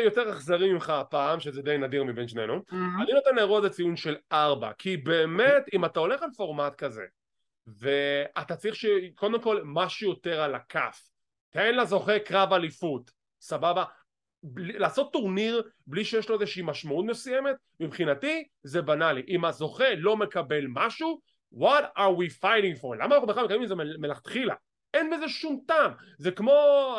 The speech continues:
Speaker 1: אני, אני כבר עשיתי את הרנט הזה מקודם, אני חייב להגיד את זה עוד פעם אחת. כשאתה עושה סטורי ליין בעולם ההאבקות, כשיש איזשהו משהו על הכף, אז יש לזה משמעות, אוקיי, יש סיבה למה אני רואה את זה, אני רוצה לדעת מי מנצח בדבר הזה שעל הכף. זה יכול להיות אליפות, מלך הזירה,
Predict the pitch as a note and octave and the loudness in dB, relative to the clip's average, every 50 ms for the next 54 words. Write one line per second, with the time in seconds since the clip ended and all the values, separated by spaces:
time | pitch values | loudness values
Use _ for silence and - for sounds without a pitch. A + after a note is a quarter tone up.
0 | G#3 G3 G3 G3+ - F4 F4+ F4+ - - - - - B3+ - - F#3 F3+ G#3 A3 | 0 0 0 0 0 0 0 -2 -4 -6 -8 -12 -14 -18 -6 -4 0 0 0 0
1 | G#3 F3 F3 E3+ D3+ - - G3+ G#3 G3+ F3+ D3+ C#3+ C3+ - E3+ E3+ D#3+ E3+ F3 | 0 -4 -6 -6 -6 -4 -4 -2 -2 0 -2 -2 -4 -4 -4 -4 -2 -2 -2 -2
2 | D3 C#3+ D3+ D3+ - D#3 D3 C#3 C3+ B2+ C3 A2+ - _ _ _ _ _ _ _ | -2 -2 -4 -4 -4 -6 -6 -6 -6 -6 -6 -8 -8 _ _ _ _ _ _ _
3 | _ _ - - E3+ D3 E3+ D#3+ D3+ B3 B3 B3 - - A3+ A3+ A3+ A3+ A3+ A3 | _ _ -12 -10 -6 -4 -4 -4 -4 -4 -6 -6 -2 -2 0 2 2 2 0 0
4 | G#3 F#3+ F#3 F3+ F#3 F#3 F#3 F3+ E3 - _ _ F#3 G3 A#3+ B3+ - _ _ _ | 0 2 2 2 2 2 0 -2 -4 -6 _ _ -2 -2 -2 -2 -6 _ _ _
5 | _ _ _ _ - - E3 E3+ F#3 F3+ - F3+ F3+ F3 - F3 D#3+ E3 D#3+ - | _ _ _ _ -10 -6 -4 -4 -2 -2 -2 -4 -4 -4 -6 -6 -6 -6 -6 -4
6 | - F3 D3+ C3 - - - - F#3 A#3+ D4 C#4+ - _ _ _ _ _ _ _ | -4 -2 -2 -4 -6 -8 -4 0 0 0 0 -2 -8 _ _ _ _ _ _ _
7 | _ D#3 D#3+ D3+ B2 A#2+ - _ _ _ - C3 D#3 F#3 F#3+ G#3 G#3 E3 F#3+ F#3+ | _ -2 -2 -2 -4 -8 -16 _ _ _ -4 0 0 0 0 0 -2 -2 -2 -2
8 | F3+ D#3 - F3+ G3 F#3+ E3+ D#3+ F#3 E3 C3 C#3 E3 - - D#3 F3+ F3 E3+ E3+ | -4 -4 -2 -4 -4 -4 -4 -6 -6 -4 -4 -6 -6 -8 -6 -2 0 2 2 2
9 | E3+ F3 F3 F3 F3 D3 F3 F#3+ A#3 A#3+ D#3 D3 C3 C#3 C3+ C3+ C3 - F3 F#3 | 0 0 0 -2 0 2 4 4 4 4 2 0 -2 -2 -4 -6 -4 -2 -2 0
10 | F3+ F3+ F3 - E3 F3 F#3 F3+ D#3+ C#3+ - - E3+ E3 D#3 D#3+ E3+ E3+ D#3 - | 0 0 -2 -2 0 0 2 0 0 -2 -2 -4 -4 -2 -2 0 0 0 2 2
11 | C#3 C#3 C#3+ D3 D3 - E3 F3 G3 F#3+ - D4 C#4+ G3 - - _ _ _ _ | 0 0 0 -2 -2 -2 0 0 0 0 0 0 0 0 -2 -6 _ _ _ _
12 | - - C3 D3 C#3+ D#3 F3 E3+ - - C#3 C3+ C3 - - C4+ C#4 C4 - _ | -12 -2 0 0 2 2 0 0 0 -2 -4 -4 -6 -4 -2 0 0 0 -2 _
13 | _ _ _ _ _ - - F3+ G#3+ A#3 A#3 A#3 G#3+ F#3+ C#3 D#3 F#3+ F#3 G#3+ A#3 | _ _ _ _ _ 0 2 4 4 4 4 2 0 0 0 -2 0 4 4 4
14 | A3+ A3+ | 6 4